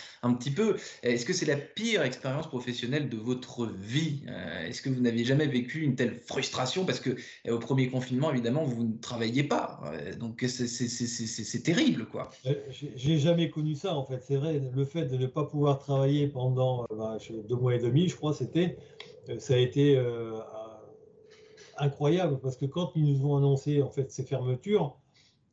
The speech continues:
Speaker 2: euh, ça nous est tombé comme un coup près, on n'a pas, on n'a pas eu le temps de s'y préparer. Donc, euh, enfin, moi, je sais que j'étais un peu groggy, un peu, enfin,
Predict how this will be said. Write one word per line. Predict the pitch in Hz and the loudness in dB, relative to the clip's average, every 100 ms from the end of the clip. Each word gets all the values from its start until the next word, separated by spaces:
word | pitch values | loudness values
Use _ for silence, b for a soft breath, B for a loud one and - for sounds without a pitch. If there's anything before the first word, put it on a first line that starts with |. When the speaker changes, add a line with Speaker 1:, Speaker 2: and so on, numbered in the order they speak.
| - | -6
Speaker 2:
euh, | 127 123 117 | -2 0 0
ça | - 139 | 2 4
nous | 143 143 | 6 4
est | |
tombé | 143 151 170 | 2 4 4
comme | 151 131 | 4 0
un | 131 | 0
coup | - 139 | -2 -4
près, | - 190 202 196 147 | 0 4 6 6 2
on | 131 | 0
n'a | 131 | 0
pas, | 139 135 | 0 0
on | 131 | 2
n'a | 131 | 0
pas | - | 2
eu | 143 | 0
le | 135 | 2
temps | 139 | -2
de | |
s'y | - 135 | -2 -4
préparer. | - 135 147 160 196 196 B B B | 0 2 2 0 0 -2 B B B
Donc, | 147 143 | -2 2
euh, | 139 | 2
enfin, | 135 139 127 | 2 0 2
moi, | 165 | 2
je | 147 | 2
sais | 139 185 | 0 -2
que | - | -6
j'étais | 131 120 - 131 | -10 -16 -4 -2
un | 123 | 0
peu | 147 | 0
groggy, | 139 151 170 214 208 | 2 2 2 2 2
un | 156 | 2
peu, | 131 160 165 147 | 0 2 4 2
enfin, | 131 127 120 | 0 -4 -6